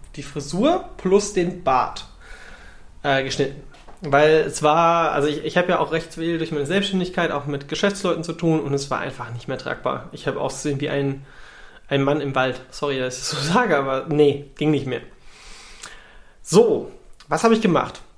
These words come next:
Ganz einfach. Ich bin hingegangen und hab gesagt so, „Hey, ähm, ich hätte ganz gern meinen Haarschnitt und meine Frisur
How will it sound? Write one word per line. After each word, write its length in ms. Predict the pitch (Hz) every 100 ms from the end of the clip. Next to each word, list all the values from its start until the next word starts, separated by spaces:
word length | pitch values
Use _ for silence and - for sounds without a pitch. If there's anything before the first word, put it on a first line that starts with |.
| - - - -
Ganz 200 | 156 151
einfach. 420 | 135 131 151 - - - -
Ich 140 | -
bin 100 | 151
hingegangen 540 | 180 269 247 233 240 240 - - 160
und 100 | 143
hab 140 | 143
gesagt 340 | 143 139 139 -
so, 180 | 127
„Hey, 380 | 160 196 202 - - - 147
ähm, 440 | 143 143 143 139
ich 160 | 143 170
hätte 100 | 170
ganz 240 | 151 143
gern 560 | 147 143 143 143 147 143
meinen 340 | 127 127 131
Haarschnitt 360 | 165 214 - 208
und 80 | 147
meine 180 | 143 135
Frisur 800 | - 127 147 180 175 175 170